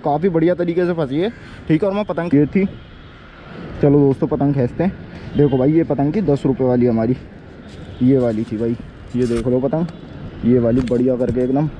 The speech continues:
बढ़िया पतंग है भाई, है ना। तो दोस्तों ये वाली तो उतार ली भाई हमने, अब वो वाली उतार के देखते हैं भाई, वो वाली आती है या नहीं आती,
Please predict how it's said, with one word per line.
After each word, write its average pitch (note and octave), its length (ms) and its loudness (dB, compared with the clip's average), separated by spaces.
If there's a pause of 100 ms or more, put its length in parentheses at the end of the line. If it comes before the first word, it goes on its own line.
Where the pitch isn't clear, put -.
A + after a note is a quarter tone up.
(140)
बढ़िया B2 280 2
पतंग G#2+ 260 -2
है A2+ 60 0
भाई, A#2+ 180 0 (680)
है A#2+ 120 2
ना। D3+ 160 4 (880)
तो B2 80 4
दोस्तों C3+ 320 4
ये E3 180 4
वाली D#3 200 2
तो E3 120 2
उतार C#3 180 0
ली D#3+ 100 2
भाई D#3 140 2
हमने, G3+ 220 0 (520)
अब D3 100 -2
वो D3+ 180 2
वाली D#3 160 0
उतार D3 200 -2
के D3+ 80 0
देखते C#3 240 -2
हैं D3+ 60 -2
भाई, E3+ 160 0
वो E3+ 140 0
वाली D#3 220 0
आती D3+ 240 -4
है D#3+ 80 2
या D#3 100 -2
नहीं C#3+ 120 -2
आती, B2+ 240 -4